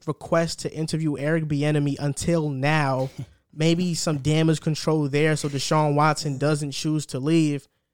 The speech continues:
But now we're seeing tweets coming out from Andre Johnson telling Deshaun Watson to get out of there. They're gonna ruin your career.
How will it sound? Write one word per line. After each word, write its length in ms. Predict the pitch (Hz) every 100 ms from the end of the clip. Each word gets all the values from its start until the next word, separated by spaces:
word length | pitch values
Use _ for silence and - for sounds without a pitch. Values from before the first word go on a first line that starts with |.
| _ -
But 120 | 135
now 300 | 143 185 208
we're 120 | 180
seeing 320 | - 185 170
tweets 360 | 160 - 185 -
coming 320 | 180 165 156
out 200 | 156 156
from 260 | - 143 135
Andre 440 | 147 160 151 143
Johnson 720 | 131 147 160 151 - 135 120 _ _ _ _ _ _
telling 480 | - 170 160 151 139 -
Deshaun 420 | - 139 165 151 147
Watson 400 | 147 147 147 135
to 120 | 147
get 220 | 131 147
out 200 | 147 143
of 80 | 135
there. 180 | 131 123
They're 140 | 143
gonna 220 | 151 156
ruin 340 | 131 143 151 147
your 120 | 143
career. 500 | - 143 147 127